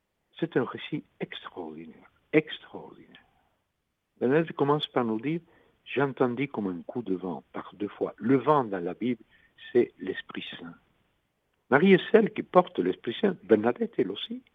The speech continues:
elle est baptisée. Donc, euh, si cette, et un des rôles, justement, de l'Esprit Saint, c'est de réduire cette distance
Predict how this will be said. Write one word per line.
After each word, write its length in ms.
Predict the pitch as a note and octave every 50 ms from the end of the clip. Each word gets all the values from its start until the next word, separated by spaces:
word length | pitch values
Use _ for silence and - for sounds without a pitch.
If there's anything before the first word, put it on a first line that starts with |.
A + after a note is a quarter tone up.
| _ - _ -
elle 100 | G2+ G2+
est 60 | F2+
baptisée. 500 | - F2+ - - - B2 D3+ F#3+ G#3 - _ _ _ _ _ _ _ _ _ _ _ _ _ _ _ _ _ _ _
Donc, 300 | - G3+ G#3+ G#3 - -
euh, 180 | D3+ C#3 - - _ _ - -
si 100 | - - - -
cette, 220 | G#3+ - - - - -
et 140 | - A#2 D3
un 80 | F#3
des 120 | G3 F3+ F3+
rôles, 380 | C#3+ - D3+ G3 A#3 A3 D3+ -
justement, 420 | - G2+ - - - A2 A2 A2+ A2
de 100 | G2+ F#2+
l'Esprit 420 | G2 F#2+ - - _ _ G#2 G2 -
Saint, 220 | - A2+ G#2+ F2+ - _ _ _ _ _ _ _ _ _ _ _ - -
c'est 320 | - C3+ C3 B2 A2+ A#2+ - _ _ _ _ _ _ -
de 80 | G#2
réduire 500 | G2 G2 C3 D#3+ F3 E3 F#3 G#3 G#3+ F#3 - -
cette 180 | - - -
distance 880 | F#2+ - G#2 B2 A#2+ - - _ D#3 E3+ F#3 E3 A#2+ D#2 - - -